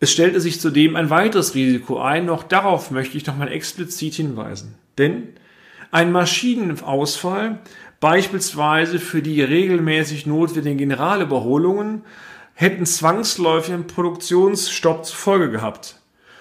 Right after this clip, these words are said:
Aufgrund der hohen Auslastung, ja, ich will sogar sagen Maximalauslastung, kann aber dieser Produktionsausfall praktisch zeitlich mehr oder minder nicht mehr aufgehoben werden. Also für Sie heißt das, wenn Sie Richtung Dreischichtbetrieb denken,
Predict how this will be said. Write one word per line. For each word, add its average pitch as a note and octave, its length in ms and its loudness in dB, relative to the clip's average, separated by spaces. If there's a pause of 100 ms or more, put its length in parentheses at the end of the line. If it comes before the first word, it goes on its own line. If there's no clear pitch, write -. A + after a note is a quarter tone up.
(160)
Aufgrund F#3 560 0
der D#3+ 180 4
hohen D3 280 2
Auslastung, D#3 800 -2 (140)
ja, F3+ 140 -4
ich E3 160 -6
will F3+ 140 4
sogar D#3+ 220 2
sagen D#3 380 2
Maximalauslastung, F#3+ 1700 -2 (340)
kann G3 260 2
aber E3 240 -2
dieser C#3+ 200 0
Produktionsausfall D#3 1300 0
praktisch E3+ 800 -4
zeitlich E3+ 840 -2
mehr C#3+ 380 0
oder E3 120 0
minder D#3+ 220 0
nicht E3+ 380 0
mehr D3+ 160 0
aufgehoben C3+ 560 0
werden. G2 220 -12
Also G#3+ 300 2
für F3 160 -8
Sie E3+ 220 -2
heißt F3+ 220 -2
das, D#3+ 320 -8 (420)
wenn F#3+ 180 4
Sie G3+ 140 0
Richtung F3+ 400 0
Dreischichtbetrieb C#3+ 1000 0
denken, G3 580 -4